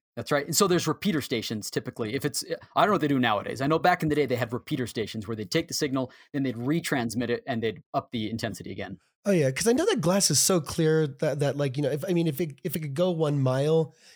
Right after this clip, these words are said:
Speaker 2: you could probably look into the Mariana Trench, like, just through the glass, and it'd be perfectly clear.
Speaker 1: Yeah,
Speaker 2: Um,
Speaker 1: so rad.
Speaker 2: but anyway, sorry, what the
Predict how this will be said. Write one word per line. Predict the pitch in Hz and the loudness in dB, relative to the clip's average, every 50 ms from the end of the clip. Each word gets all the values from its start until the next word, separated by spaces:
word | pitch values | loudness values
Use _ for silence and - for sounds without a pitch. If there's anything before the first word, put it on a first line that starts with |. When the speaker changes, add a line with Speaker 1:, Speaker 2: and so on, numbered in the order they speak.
| _ | _
Speaker 2:
you | - 165 151 | -4 -2 -2
could | 160 139 | -2 0
probably | 170 165 165 156 | 2 4 4 4
look | 143 139 147 139 - | 4 2 0 -2 0
into | 170 165 160 - - | 0 0 0 0 0
the | 147 143 135 | 0 2 2
Mariana | 135 135 135 135 135 135 135 135 131 127 | 2 4 2 2 2 2 2 2 2 0
Trench, | 120 - - 147 135 127 123 - - - - - | -2 -2 -2 0 0 0 0 0 -2 -2 -2 -4
like, | - 151 139 131 127 123 | -4 -6 -6 -4 -4 -4
just | 147 143 135 - - | -4 -2 -4 -4 -4
through | - 143 135 | -4 -4 -4
the | 135 135 | -4 -4
glass, | 110 131 131 127 123 123 127 131 - 147 | -4 -4 -4 -2 -2 -4 -4 -4 -4 -2
and | 139 131 | -2 -2
it'd | 127 117 | -2 -4
be | 131 120 - | -4 -8 -8
perfectly | - - 151 127 135 127 131 120 | -6 -6 -6 -6 -6 -6 -8 -8
clear. | 113 - 135 123 120 123 131 135 131 - _ _ _ _ _ _ - - - - - - | -8 -8 -8 -6 -6 -4 -6 -6 -8 -10 _ _ _ _ _ _ -20 -20 -16 -10 -8 -4
Speaker 1:
Yeah, | - 160 | 0 2
Speaker 2:
Um, | 156 151 147 151 151 | 2 2 2 2 2
Speaker 1:
so | 147 139 139 151 135 127 | 2 2 2 2 0 0
rad. | 120 113 107 107 101 - - - - - - - - | 0 0 0 -2 -4 -6 -12 -20 -20 -20 -20 -8 -2
Speaker 2:
but | - 240 | 2 2
anyway, | 254 285 247 190 175 160 | 4 4 4 4 4 4
sorry, | - - - - 147 | 6 6 6 6 6
what | 139 | 6
the | 156 | 6